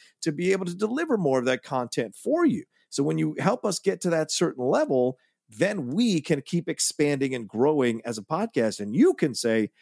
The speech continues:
you were there at the beginning when this thing was laying its foundation and building and building and building. And I helped them get to this, uh, level where a bunch of people are watch-, are listening to them from all over the world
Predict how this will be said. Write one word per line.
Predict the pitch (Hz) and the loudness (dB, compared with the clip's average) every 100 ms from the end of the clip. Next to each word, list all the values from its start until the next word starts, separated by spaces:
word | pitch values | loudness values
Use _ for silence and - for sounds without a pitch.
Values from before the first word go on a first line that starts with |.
| _ _ | _ _
you | 170 208 | 2 4
were | 226 196 | 4 4
there | 190 | 2
at | 180 | 2
the | - | 0
beginning | 147 160 123 131 302 208 104 | -2 -4 -2 0 2 0 -2
when | 107 | -4
this | 107 - | -4 -2
thing | 120 | -2
was | 117 98 - | -2 -4 0
laying | 131 139 | 2 2
its | 127 - | -2 -2
foundation | 123 113 110 110 - 101 | -2 0 0 0 -2 -4
and | 92 | -4
building | 135 131 120 117 | 0 0 0 -2
and | 98 | -2
building | 110 104 | -2 -2
and | 101 | -4
building. | 95 110 117 | 0 0 0
And | 104 | -2
I | 120 143 - _ _ _ | 0 0 -2 _ _ _
helped | - 277 - | 0 0 -2
them | 131 113 101 101 | -2 -2 -4 -6
get | 123 - | -6 -6
to | - 107 107 - _ _ | -10 -8 -8 -12 _ _
this, | 113 123 - | -2 0 0
uh, | 117 107 | -2 -2
level | 113 120 110 | 0 0 2
where | 113 113 - | 2 2 0
a | 117 | -4
bunch | 104 - 214 247 | -4 -2 -2 2
of | 156 - | 0 0
people | 120 - 101 | -4 -2 -2
are | 95 | 0
watch-, | 101 104 - | 2 0 -2
are | 113 | -2
listening | 110 123 117 | 0 0 -4
to | 101 | -4
them | 101 101 | -4 -4
from | 101 98 | -8 -4
all | 127 131 | -2 0
over | 117 104 | 0 -2
the | 98 | 0
world | 104 95 | 0 0